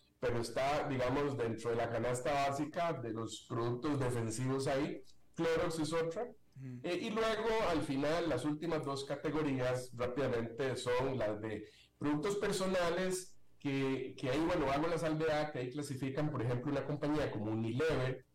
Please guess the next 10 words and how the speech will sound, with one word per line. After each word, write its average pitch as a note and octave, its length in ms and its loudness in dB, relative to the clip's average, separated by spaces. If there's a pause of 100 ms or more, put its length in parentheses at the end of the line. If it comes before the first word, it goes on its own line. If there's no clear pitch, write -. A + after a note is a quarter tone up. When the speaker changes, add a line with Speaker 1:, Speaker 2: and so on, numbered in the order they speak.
(200)
Speaker 1:
porque - 320 -6
tiene B2 260 0
tal B2+ 180 2
vez B2+ 100 2
muchos B2+ 340 0
desodorantes, B2+ 1000 0
pero D#3+ 220 2
también C#3+ 360 2
Unilever C3 480 0
participa B2 880 -4